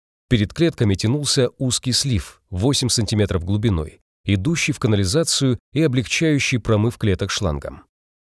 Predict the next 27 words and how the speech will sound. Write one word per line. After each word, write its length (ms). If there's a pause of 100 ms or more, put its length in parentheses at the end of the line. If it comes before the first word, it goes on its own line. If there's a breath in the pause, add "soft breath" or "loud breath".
(400)
Как-то 240
раз 240
я 160
критически 600
прошелся 540
насчет 400
тюремного 440
вида 320
всех 240
этих 180
клеток 360
в 60
питомнике. 600 (560)
Пол 220
взбеленился, 840 (220)
и 120
в 80
итоге 300
мне 160
пришлось 380
быть 180
слушателем 560
десятиминутной 720
лекции 540
о 100
годовом 400
бюджете 520